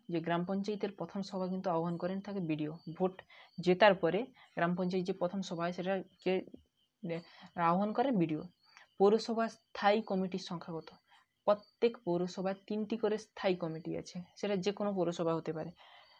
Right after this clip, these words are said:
পঞ্চায়েতের বিচার কার্যদের, পঞ্চায়েতের বিচারকদের কার্যকালের মেয়াদ কত? পঞ্চায়েতের বিচারকদের কার্যকাল, অর্থাৎ পঞ্চায়েত, এখানে কিন্তু বলা হচ্ছে ন্যায় পঞ্চায়েত, মনে আছে তো ওই ন্যায় পঞ্চায়েত? ন্যায়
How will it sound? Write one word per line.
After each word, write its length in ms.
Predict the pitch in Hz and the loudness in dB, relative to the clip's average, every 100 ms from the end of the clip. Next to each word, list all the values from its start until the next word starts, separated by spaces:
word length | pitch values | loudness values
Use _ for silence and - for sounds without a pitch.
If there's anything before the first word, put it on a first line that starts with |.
| _ | _
পঞ্চায়েতের 600 | - 196 214 233 233 247 233 | 6 6 8 6 6 4 2
বিচার 500 | 180 175 220 202 180 | -2 -4 4 4 6
কার্যদের, 800 | 170 156 160 - - 175 175 170 | 2 2 0 -4 0 2 0 -2
পঞ্চায়েতের 720 | - 170 175 208 208 202 214 208 | -2 -2 0 0 0 0 0 0
বিচারকদের 840 | 165 170 - 208 202 190 175 190 175 - - - - | -2 -4 0 2 4 2 2 2 2 -6 -20 -20 -4
কার্যকালের 680 | 160 175 185 202 202 208 214 _ _ _ - | 2 2 2 0 2 2 -2 _ _ _ -6
মেয়াদ 400 | 170 175 170 175 | -2 0 0 -4
কত? 200 | 160 156 165 - _ _ _ _ - _ _ _ | -10 -8 -14 -16 _ _ _ _ -20 _ _ _
পঞ্চায়েতের 540 | 185 202 202 220 220 | -2 -2 0 -2 -2
বিচারকদের 800 | 180 180 202 196 196 - 175 175 | -4 -2 0 0 -2 -4 -2 -2
কার্যকাল, 500 | - 165 165 180 165 | -2 -2 -2 -4 -6
অর্থাৎ 300 | - 185 202 - | -6 -8 -10 -8
পঞ্চায়েত, 360 | 175 180 202 196 | -4 -2 -2 -2
এখানে 240 | 202 208 | -4 -8
কিন্তু 200 | 202 208 | -6 -2
বলা 180 | 196 190 | 0 2
হচ্ছে 200 | 190 214 | 0 -2
ন্যায় 180 | 180 165 | -2 -2
পঞ্চায়েত, 400 | 160 160 175 156 - _ _ _ _ - | -4 -6 -8 -10 -18 _ _ _ _ -4
মনে 180 | 190 240 | 0 0
আছে 160 | 277 | 0
তো 100 | 269 | 0
ওই 80 | 180 | 2
ন্যায় 180 | 180 185 | 2 0
পঞ্চায়েত? 500 | 196 190 196 196 - - _ - _ - | 0 -2 -2 -4 -8 -20 _ -20 _ -2
ন্যায় 180 | 180 | 0